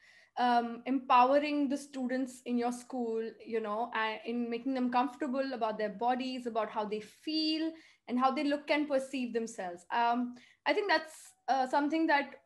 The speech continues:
has been in the talks recently, and everybody's, uh, talking about it, and something that's very important, the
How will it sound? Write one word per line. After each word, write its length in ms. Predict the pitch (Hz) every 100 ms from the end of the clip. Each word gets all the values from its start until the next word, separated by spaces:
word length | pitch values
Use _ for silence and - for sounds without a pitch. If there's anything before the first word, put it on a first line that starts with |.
| -
has 260 | 247 269 247
been 200 | 285 285
in 160 | 269
the 100 | 269
talks 520 | 277 254 240 - - - 226
recently, 520 | 247 247 262 240 240
and 80 | 240
everybody's, 520 | 233 262 247 254 247 -
uh, 320 | 214 208 202 196
talking 300 | 240 247 254
about 300 | 220 202 196
it, 220 | 214 208 -
and 180 | 240 240
something 260 | 269 285 339
that's 180 | 311 311
very 220 | 240 285
important, 440 | 285 269 262 208 202
the 240 | 214 254